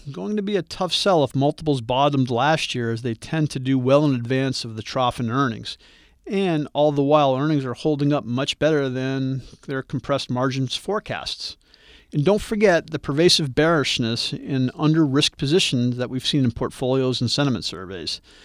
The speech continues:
The earnings cycle appears dislocated from that economic cycle,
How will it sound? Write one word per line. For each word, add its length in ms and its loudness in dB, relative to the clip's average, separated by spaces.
The 120 2
earnings 260 4
cycle 360 4
appears 400 0
dislocated 680 -2
from 180 -2
that 160 0
economic 460 0
cycle, 520 -8